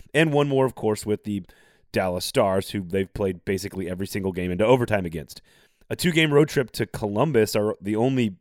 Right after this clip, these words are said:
quote-unquote easy games left on the schedule. Nashville needs to obviously keep playing good hockey and collecting points to make the playoffs. But to convince me that there's even a prayer in hell of winning a playoff series,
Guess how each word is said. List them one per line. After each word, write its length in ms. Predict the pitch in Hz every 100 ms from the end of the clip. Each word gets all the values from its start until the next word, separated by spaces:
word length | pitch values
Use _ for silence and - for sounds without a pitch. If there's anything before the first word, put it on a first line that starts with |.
| -
quote-unquote 420 | 123 120 113 120
easy 380 | - 110 113 117
games 400 | 101 113 120 98
left 240 | 101 107 104
on 80 |
the 60 | 90
schedule. 480 | - 131 107 78 - _ _ -
Nashville 440 | 120 160 190 180
needs 260 | 143 139 -
to 180 | 135 -
obviously 580 | 107 117 127 120 127 117
keep 260 | - 123 120
playing 300 | 120 117 101
good 160 | 107
hockey 420 | 95 98 92 98 -
and 160 | 95
collecting 540 | - 107 113 - 135 127
points 500 | - 139 95 95 -
to 100 | 98
make 220 | 90 -
the 80 | -
playoffs. 480 | 147 113 73 - - - -
But 120 | 131
to 100 | 156
convince 480 | - 120 143 190 151
me 160 | 151
that 140 | 156 110
there's 300 | 127 127 110
even 240 | 113 120
a 140 | 98 87
prayer 540 | - - 98 104 117
in 80 | 98
hell 500 | - - 101 113 120
of 160 | 101
winning 320 | 95 113 117 98
a 80 |
playoff 420 | 92 - 92 117 135
series, 460 | 151 156 165 160